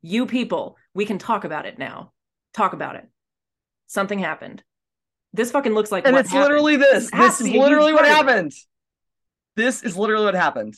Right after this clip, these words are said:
Speaker 1: The F D A started
Speaker 2: And
Speaker 1: cracking down on pharmaceutical testosterone in twenty fifteen against the prescription of testosterone products for men, males, experiencing natural declines due to aging. Who do you then put your products into? People nobody gives a shit about,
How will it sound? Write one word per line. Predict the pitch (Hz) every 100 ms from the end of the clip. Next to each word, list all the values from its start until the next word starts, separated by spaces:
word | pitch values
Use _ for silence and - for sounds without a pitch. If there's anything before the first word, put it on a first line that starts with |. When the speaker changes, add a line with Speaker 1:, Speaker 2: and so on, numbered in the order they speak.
| -
Speaker 1:
The | 226
F | 220 -
D | 302
A | 233
started | 226 233 240
Speaker 2:
And | 202
Speaker 1:
cracking | 208 208 233
down | 202 170 175 -
on | 196
pharmaceutical | 208 214 220 214 208
testosterone | 208 185 196 196 180 175
in |
twenty | 196 185
fifteen | 190 180 - 254 226 202 _ -
against | 202 202 247 -
the | 285
prescription | 247 - 269 262
of | 214
testosterone | 214 226 226 214
products | 202 190 185
for | - 202
men, | 170 170 226 262 131 -
males, | 208 233 170 175
experiencing | 190 - 247 233 214
natural | 180 196 208
declines | 180 202 185 185
due | 175
to | -
aging. | 196 175 170 165
Who | 262
do | 269
you | 233 233
then | 170 220 196 175
put | - 220 180
your | 180
products | - 185 208 208
into? | 220 220 233 233 - _
People | 277 277
nobody | 240 226 214
gives | 190 202
a | 160
shit | - 220
about, | 156 110